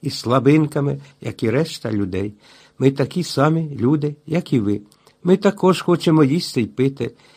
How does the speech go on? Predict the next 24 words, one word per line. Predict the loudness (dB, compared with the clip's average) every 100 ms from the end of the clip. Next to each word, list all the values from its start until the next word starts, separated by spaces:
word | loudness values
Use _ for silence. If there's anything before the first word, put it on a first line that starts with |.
| _ _
і | 0
ми | 4 4
живемо | 4 2 2 2 0 -2
з | 0
вами | 2 2 0 -4 _ _
за | -2 0
тими | 4 4 4
ж | 2
самими | 2 2 4 2
законами, | 0 -2 2 2 4 0 -2 -8 _ _
що | -18 -4 0
виробило | 2 2 2 2 0 -2
суспільство, | -6 -6 -6 -4 -4 -4 -8 -10 -6
тобто | -4 -4 0 0
ви, — | 2 -2 -4 -16
сміявся | -6 0 0 0 -4 -4
Денис. | -2 -2 -4 -10 _ _ _ _
Йому | 4 4 4
ця | 2 -2
сл-, | -4 -12 -18 _ _
словесна | -12 -2 2 2 0 -6 -4
гра | -2 -2 -4 -20 _ _
дуже | -2 0 -2
імпонувала. | -2 -4 -2 -2 0 0 -2 -4